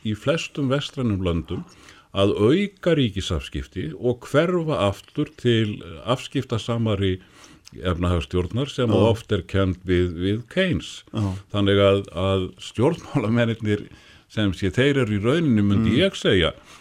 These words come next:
Speaker 1: sko, hættir að, að, að,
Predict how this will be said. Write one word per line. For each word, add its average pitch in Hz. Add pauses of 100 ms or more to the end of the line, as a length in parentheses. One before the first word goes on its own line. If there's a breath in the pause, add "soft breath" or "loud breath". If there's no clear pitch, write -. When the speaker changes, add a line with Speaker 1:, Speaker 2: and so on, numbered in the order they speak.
(320 loud breath)
Speaker 1:
sko, 95
hættir 147
að, 110 (360)
að, 98
að, 92